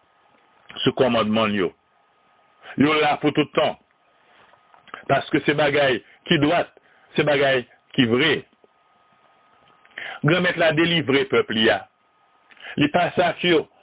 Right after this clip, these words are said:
yon kontra ki pa janm kase. Se Bondye tout bon, li ye.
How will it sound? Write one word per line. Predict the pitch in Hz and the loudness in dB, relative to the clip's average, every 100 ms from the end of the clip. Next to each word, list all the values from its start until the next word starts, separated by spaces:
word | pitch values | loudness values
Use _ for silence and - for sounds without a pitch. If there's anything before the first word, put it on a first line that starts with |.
| - | -2
yon | 143 151 | -2 0
kontra | 170 151 117 110 92 - _ _ _ | -2 -2 0 0 0 -6 _ _ _
ki | 123 | 0
pa | 139 127 | 0 0
janm | 107 120 107 - | 0 0 -2 -4
kase. | - 117 - 123 90 _ _ _ _ _ _ _ _ _ _ _ - - | -2 -2 0 -4 -4 _ _ _ _ _ _ _ _ _ _ _ -18 -8
Se | - 180 | -2 0
Bondye | 175 175 139 147 | 0 0 0 -4
tout | - 180 | 0 0
bon, | 127 110 104 - - | 2 2 2 -2 -4
li | 107 104 | -2 2
ye. | 107 | 2